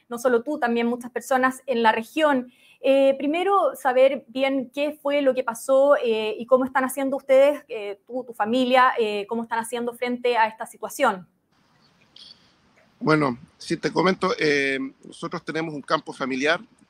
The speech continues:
Speaker 2: eh, esto está en la zona de Quepe, en la novena región, Quepe hacia la cordillera, nueve kilómetros, y en la madrugada de, de este sábado, alrededor de la una de la mañana, entraron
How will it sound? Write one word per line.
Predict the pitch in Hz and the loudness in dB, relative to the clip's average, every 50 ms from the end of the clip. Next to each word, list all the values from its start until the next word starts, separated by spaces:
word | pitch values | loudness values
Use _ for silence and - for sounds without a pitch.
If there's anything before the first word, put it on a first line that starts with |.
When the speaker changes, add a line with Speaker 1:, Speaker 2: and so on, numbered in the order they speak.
| _ _ | _ _
Speaker 2:
eh, | - 117 113 113 113 113 110 107 107 104 - - | -10 -8 -6 -6 -6 -6 -6 -8 -8 -10 -12 -14
esto | 117 - - 120 | -16 -16 -16 -16
está | _ - 143 | _ -4 -4
en | 139 127 | -2 -2
la | 123 | -4
zona | - - 147 139 135 131 | -6 -6 -6 -4 -4 -4
de | 120 120 | -4 -4
Quepe, | - - 151 156 - - 165 151 | -8 -6 -8 -8 -6 -6 -6 -4
en | 135 | -2
la | 131 127 | -2 -4
novena | 120 123 127 135 135 135 | -4 -4 -6 -4 -4 -6
región, | 131 127 - - 151 156 165 180 196 _ _ _ _ _ - - _ | -6 -8 -8 -6 -4 -4 -4 -4 -8 _ _ _ _ _ -20 -20 _
Quepe | - 131 - - 139 | -14 -14 -10 -10 -10
hacia | - - 127 | -8 -8 -6
la | 120 117 | -6 -6
cordillera, | 110 117 104 104 117 123 131 139 143 135 | -8 -8 -10 -8 -6 -4 -2 0 0 -2
nueve | 131 135 139 139 | -2 -2 -4 -4
kilómetros, | 127 143 139 131 120 113 113 - - 143 160 _ _ _ _ _ _ _ _ _ _ - | -6 -4 -2 -2 -2 -2 -4 -8 -8 -10 -10 _ _ _ _ _ _ _ _ _ _ -4
y | 139 | -2
en | 143 | 0
la | 139 135 | 2 4
madrugada | 135 139 139 135 139 143 156 165 170 170 175 180 175 175 | 4 4 2 2 0 -2 -2 -2 0 0 -2 -2 -2 -2
de, | 160 160 156 151 147 139 139 135 131 127 123 117 _ _ - | -4 -6 -6 -4 -6 -6 -6 -8 -10 -12 -14 -16 _ _ -12
de | 143 | -12
este | 151 - 165 156 | -12 -12 -14 -12
sábado, | - - 185 165 147 143 143 143 151 170 202 247 _ _ _ _ _ _ _ _ _ _ - - | -4 2 4 4 4 4 2 2 0 -4 -6 -8 _ _ _ _ _ _ _ _ _ _ -20 -14
alrededor | - 123 127 131 131 135 139 135 | -14 -10 -6 -6 -4 -4 -4 -6
de | 131 139 135 | -6 -8 -6
la | 131 127 123 123 120 117 - _ - | -4 -4 -4 -4 -6 -8 -10 _ -14
una | 143 147 160 160 160 156 | -12 -10 -6 -4 -4 -4
de | 151 143 | -4 -2
la | 143 139 | -2 -2
mañana, | 143 147 160 165 151 143 139 139 143 156 - _ _ _ _ _ - | -4 -4 -8 -6 -6 -6 -4 -4 -6 -6 -10 _ _ _ _ _ -16
entraron | 123 113 _ - 139 135 139 139 135 139 139 139 139 139 139 143 147 - | -16 -16 _ -8 -6 -4 -4 -4 -4 -4 -6 -6 -6 -8 -10 -12 -14 -20